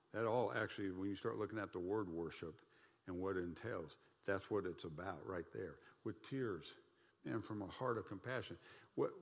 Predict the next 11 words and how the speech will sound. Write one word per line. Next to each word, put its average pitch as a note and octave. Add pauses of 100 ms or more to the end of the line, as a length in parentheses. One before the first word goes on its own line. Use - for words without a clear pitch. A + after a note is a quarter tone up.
(240)
what C#3+
did B2
God C3+
do? F2 (220)
"For A#2
God C3
so A#2+
loved C3
the C#3+
world, A#2 (260)
he A2